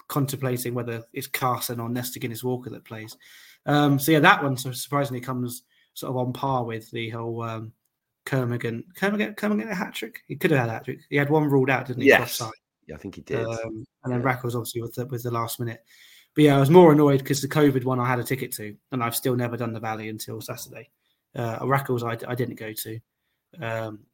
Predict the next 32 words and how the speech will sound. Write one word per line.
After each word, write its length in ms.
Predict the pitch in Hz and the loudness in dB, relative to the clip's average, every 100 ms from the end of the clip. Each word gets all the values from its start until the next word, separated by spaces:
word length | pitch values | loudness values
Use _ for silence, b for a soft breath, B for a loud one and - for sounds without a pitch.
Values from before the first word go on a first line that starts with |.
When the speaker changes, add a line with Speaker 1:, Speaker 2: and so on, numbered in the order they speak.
| _ | _
Speaker 1:
so 120 | - | 0
yeah, 120 | 131 117 | 2 2
I'm 80 | |
looking 160 | 123 123 | 0 0
forward 160 | 123 123 | -2 0
to 60 | |
doing 160 | 123 120 | -2 0
a 40 | |
new 120 | 120 | 0
ground 340 | 120 123 120 107 | 0 0 -2 -6
on 100 | 107 | -12
Saturday. 360 | - 117 123 - _ _ _ _ b b b b b b - | -14 -14 -18 -20 _ _ _ _ b b b b b b 0
Speaker 2:
Yeah, 280 | 104 117 85 | 6 8 6
I 40 | |
mean, 180 | 110 110 | 4 6
my 160 | 117 | 6
memories 400 | 127 110 87 87 | 6 4 0 -4
go 160 | - 85 | -4 -6
back 220 | 78 78 - | -4 -6 -8
to 120 | 78 | -8
ninety-four, 1080 | 80 80 76 - 76 - - - 107 113 127 | -6 -6 -8 -14 -16 -18 -20 -4 0 0 0
I 40 | |
think 180 | 127 135 | -4 -8
the 60 | |
game 220 | 131 143 139 | -4 -2 -2
was 160 | 120 | -2
in, 280 | 135 131 127 - | -2 -2 -4 -8
with 140 | 85 | -10
Simon 400 | - 95 85 82 | -4 -2 0 0
Osborne 420 | 85 82 76 73 | -2 -4 -6 -8
scored 280 | 71 - 73 | -6 -6 -6
an 100 | 78 | -6